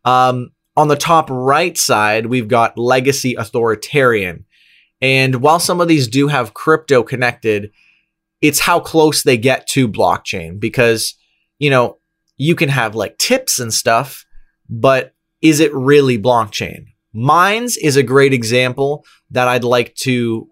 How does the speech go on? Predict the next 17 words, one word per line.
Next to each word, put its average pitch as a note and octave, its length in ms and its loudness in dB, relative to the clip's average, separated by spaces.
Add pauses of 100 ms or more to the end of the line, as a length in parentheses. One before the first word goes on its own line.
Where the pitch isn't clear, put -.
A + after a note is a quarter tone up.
(120)
work C3 420 2
through B2+ 500 0
to D#3 100 -6
sort B2 240 -2
of G#2+ 100 -4
show B2 280 0
my A2+ 240 -2
thinking A2 440 -6
here. F#2+ 300 -12 (680)
Minds C#3+ 800 0 (420)
is C3 160 -2
halfway D3 920 2 (160)
down C3 460 0
between B2 400 -6
legacy A#2+ 440 -2
and A2 120 -6
blockchain, A#2 640 -2